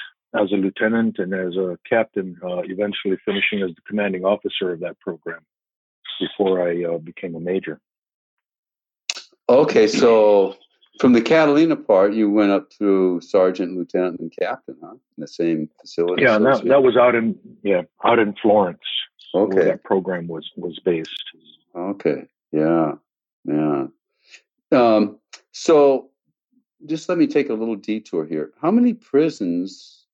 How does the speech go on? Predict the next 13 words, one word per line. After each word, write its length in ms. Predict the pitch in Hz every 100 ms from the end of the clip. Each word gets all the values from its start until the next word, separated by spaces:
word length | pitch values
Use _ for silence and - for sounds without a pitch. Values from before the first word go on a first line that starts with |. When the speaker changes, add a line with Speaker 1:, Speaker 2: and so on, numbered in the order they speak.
| _
Speaker 2:
penitentiaries 680 | 131 117 - 120 - 87 80
does 320 | - 85 82 -
Arizona 500 | 98 95 92 87 85 120
have 340 | 117 73 - _ _ _ _ _ _ _ _ _ _ _ -
in 100 | 90
the 60 |
Speaker 1:
So 200 | - -
Speaker 2:
state? 80 | 98
Speaker 1:
Arizona 560 | 135 196 160 165 147 123
has, 480 | 127 110 107 101 - -
yeah, 180 | 104 90
Arizona 480 | 95 143 180 175 156
has 200 | 135